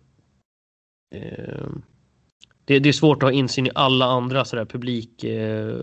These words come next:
underlag eller så, men, eh, tittar man i vår arena utifrån, jämfört med vad jag har sett tidigare, så är det ju ganska unik publik så att den påminner kanske mer om,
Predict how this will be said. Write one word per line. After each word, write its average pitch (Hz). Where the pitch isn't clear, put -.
underlag 123
eller 110
så, 120
men, 113
eh, -
tittar 135
man 143
i -
vår 127
arena 147
utifrån, 139
jämfört 139
med 139
vad 135
jag 135
har 131
sett 127
tidigare, 147
så -
är 139
det 127
ju 131
ganska 135
unik 151
publik 120
så 120
att 113
den 123
påminner 120
kanske 127
mer 139
om, 113